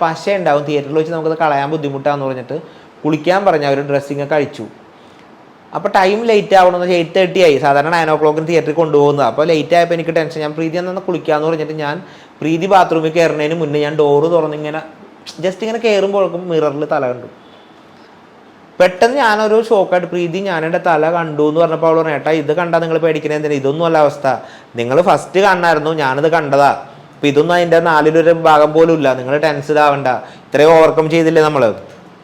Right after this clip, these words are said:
ആ രീതിയിൽ പറഞ്ഞപ്പോൾ ഞാൻ പെട്ടെന്ന് എനിക്കൊരു എവിടെ നിന്നൊരു ധൈര്യം വന്നു.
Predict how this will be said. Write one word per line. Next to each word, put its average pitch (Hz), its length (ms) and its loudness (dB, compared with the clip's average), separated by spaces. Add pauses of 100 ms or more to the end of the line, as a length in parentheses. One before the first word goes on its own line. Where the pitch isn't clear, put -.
(160)
ആ 135 160 2
രീതിയിൽ 160 280 2
പറഞ്ഞപ്പോൾ 165 360 0
ഞാൻ 165 180 -4
പെട്ടെന്ന് 170 340 -4
എനിക്കൊരു 175 300 -4 (380)
എവിടെ 165 240 4
നിന്നൊരു 196 200 0
ധൈര്യം 160 420 4
വന്നു. 123 260 -4